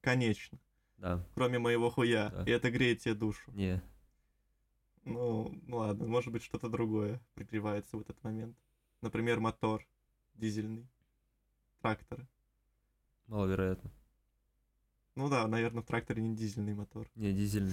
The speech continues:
Speaker 2: дизельный.
Speaker 1: А, ну, тогда почему? Тогда вполне себе вероятно.
Speaker 2: А может, и не дизельный.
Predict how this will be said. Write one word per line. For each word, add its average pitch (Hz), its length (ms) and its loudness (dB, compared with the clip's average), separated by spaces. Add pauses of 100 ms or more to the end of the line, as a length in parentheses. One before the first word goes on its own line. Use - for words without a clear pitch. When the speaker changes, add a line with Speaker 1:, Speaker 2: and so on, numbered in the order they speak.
Speaker 2:
дизельный. 95 360 -2 (1300)
Speaker 1:
А, 120 200 2
ну, 175 500 -4
тогда 131 320 -2
почему? 147 360 -6
Тогда 120 280 -4
вполне 127 320 -6
себе 156 180 -4
вероятно. 143 480 -4 (260)
Speaker 2:
А 98 100 -2
может, 110 300 0
и - 20 4
не 95 140 2
дизельный. 95 460 0